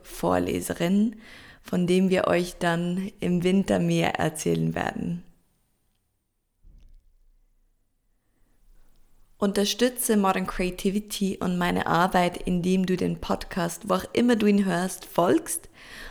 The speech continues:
und teile die Episode mit einem Menschen, der sich inspiriert fühlen könnte von diesem Gespräch.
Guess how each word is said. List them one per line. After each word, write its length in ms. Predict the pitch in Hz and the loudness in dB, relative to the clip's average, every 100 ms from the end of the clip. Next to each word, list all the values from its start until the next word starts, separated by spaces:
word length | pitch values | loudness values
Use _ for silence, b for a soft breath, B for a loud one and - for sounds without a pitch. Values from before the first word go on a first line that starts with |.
| B | B
und 280 | - 262 269 | 0 2 2
teile 340 | 220 196 190 180 | 2 2 2 0
die 160 | 190 | 0
Episode 520 | 180 180 170 180 180 | -2 -2 -4 -2 -2
mit 180 | 175 170 | -2 -2
einem 280 | - 170 170 | -2 0 0
Menschen, 580 | 165 170 190 - 185 180 | 0 0 -2 -2 -2 2
der 240 | 185 180 | 2 2
sich 420 | 170 190 185 - - B B B | 2 -2 -2 -6 -12 B B B
inspiriert 680 | 208 214 - 226 240 294 - | 0 2 0 0 4 2 0
fühlen 360 | - 185 170 | -4 -4 -4
könnte 380 | 165 170 160 - | -4 -6 -4 -8
von 280 | - 180 170 | -8 -4 -2
diesem 260 | 165 165 165 | -2 -4 -4
Gespräch. 640 | - - - - - - | -6 -8 -10 -10 -12 -18